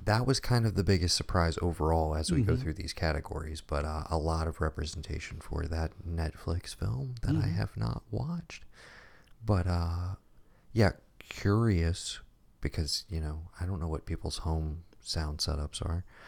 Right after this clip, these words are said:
Speaker 1: I find a nice pair of studio headphones, like, just plugged into your P S four.
Speaker 2: Mm-hmm.
Speaker 1: If the, you know, if the interface is designed for it, like, if you're watching a Blu-ray usually, or if you're watching, like,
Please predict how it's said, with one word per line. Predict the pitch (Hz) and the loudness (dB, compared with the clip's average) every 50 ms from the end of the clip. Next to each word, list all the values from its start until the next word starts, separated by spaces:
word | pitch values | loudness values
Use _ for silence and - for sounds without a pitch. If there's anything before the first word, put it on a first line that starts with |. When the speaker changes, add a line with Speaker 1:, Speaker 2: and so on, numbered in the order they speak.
| - - - | -18 -8 0
Speaker 1:
I | 80 85 | 2 2
find | 87 - - 82 80 76 76 78 - - | 2 4 4 4 4 4 2 -2 -4 -2
a | |
nice | 85 85 80 80 - | 0 2 2 2 2
pair | - - 85 76 | 2 2 2 2
of | 73 - | 2 0
studio | - 92 82 82 80 73 78 | 0 2 4 4 4 4 4
headphones, | 82 85 85 - - 98 92 92 95 92 - | 2 2 2 2 4 4 4 4 2 0 0
like, | - - - - | 0 -2 -2 -2
just | - 80 - - | -4 -4 0 2
plugged | - - 82 76 76 - 78 | 4 6 6 4 4 2 0
into | 80 78 78 80 - - - | 0 0 0 -2 -4 -2 -4
your | - | -4
P | - - - 78 | -2 0 2 2
S | 78 78 - | 2 2 0
four. | - - 92 101 110 113 120 - - - - - | -2 0 0 0 0 -2 -4 -6 -10 -14 -4 0
Speaker 2:
Mm-hmm. | 123 104 101 104 110 | 2 2 2 4 4
Speaker 1:
If | 95 95 - - | 2 2 2 0
the, | - - 78 76 73 71 - - - - - - - - - - - | 0 2 2 2 4 2 0 -2 -6 -12 -20 -20 -20 -20 -20 -10 -6
you | 82 78 | -4 -4
know, | 76 87 82 80 - - - - - - - - - - - - - | -4 -4 -6 -10 -14 -18 -20 -20 -20 -20 -20 -20 -20 -20 -20 -16 -14
if | - - | -2 2
the | 92 87 | 4 6
interface | 90 85 78 90 82 76 - | 6 6 6 6 4 4 2
is | 76 73 - | 0 -2 -2
designed | 73 73 78 80 80 78 76 - | -2 0 2 2 2 2 0 0
for | - 73 76 | -2 -4 -2
it, | - | -2
like, | 73 76 | -2 -4
if | 73 - | -4 -2
you're | - 80 | 0 2
watching | 80 82 - - - - | 2 2 2 0 -4 -6
a | - | 0
Blu-ray | - 92 101 104 104 107 107 107 | 2 4 4 6 6 6 4 4
usually, | 104 104 104 107 113 107 104 107 110 113 113 110 107 101 - | 4 2 2 0 0 0 0 0 2 2 2 2 0 0 0
or | - 82 | 0 0
if | 78 - - | 0 0 0
you're | 80 | 0
watching, | 78 80 80 82 - - 85 90 | 0 0 -2 -4 -4 -6 -6 -6
like, | 92 82 | -8 -8